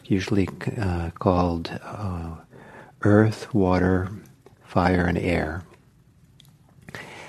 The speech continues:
And one of the reasons, and this exercise is to become aware of our sensations of our body in their elemental, uh,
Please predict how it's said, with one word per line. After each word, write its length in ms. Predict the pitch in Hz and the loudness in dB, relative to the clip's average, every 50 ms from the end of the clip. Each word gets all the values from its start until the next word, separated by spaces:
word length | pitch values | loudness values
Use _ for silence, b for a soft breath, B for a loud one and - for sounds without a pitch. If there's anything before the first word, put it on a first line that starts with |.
| B B B B - | B B B B 4
And 420 | - 123 117 113 107 101 107 - - - | 8 10 10 10 10 8 6 4 2 2
one 240 | - 123 117 135 156 | 4 6 8 8 10
of 80 | 165 | 10
the 100 | 151 147 | 10 8
reasons, 440 | 131 120 127 131 139 139 - - - | 10 10 10 10 10 8 6 2 2
and 80 | 113 107 | 4 4
this 160 | 107 101 - | 4 6 6
exercise 580 | 135 143 - - 165 131 - - 101 95 92 90 | 4 4 6 6 4 4 6 4 4 4 4 2
is 140 | 101 95 - | 0 -2 0
to 160 | - - 107 | 2 2 2
become 360 | 92 95 101 - - 104 104 101 | 4 4 2 2 2 2 4 4
aware 680 | 98 95 107 123 139 131 104 87 87 104 135 131 - - - _ _ _ _ B B B B B B B B B B B _ - | 4 4 4 4 4 4 4 4 2 2 0 0 -4 -8 -16 _ _ _ _ B B B B B B B B B B B _ 4
of 320 | 117 107 104 98 92 - | 6 8 8 6 4 2
our 420 | - - 101 98 95 98 98 98 - - | 0 2 4 6 6 6 4 4 0 -4
sensations 800 | - - - 113 95 - - - 113 120 117 - 131 120 113 - | -4 2 4 4 4 4 4 6 6 6 6 4 2 0 2 2
of 80 | 117 104 | 2 2
our 100 | 104 98 | 2 4
body 640 | 95 101 95 104 117 117 101 90 85 87 87 - B B B B B B B B B B B - | 4 4 4 4 6 4 4 4 2 -2 -6 -8 B B B B B B B B B B B 0
in 160 | - 120 107 101 | 4 6 6 6
their 120 | 104 - - - | 6 4 4 6
elemental, 1000 | 113 123 131 123 123 117 113 113 110 - - 120 107 107 104 101 98 107 - - - - _ _ - - - | 6 8 8 8 6 6 6 4 4 4 4 4 6 6 6 4 2 -2 -8 -14 -20 -20 _ _ -20 -12 -6
uh, 760 | - 101 98 95 95 90 90 90 92 90 87 87 85 - - | -4 -2 -2 -2 -2 -2 -4 -4 -6 -8 -8 -10 -12 -14 -16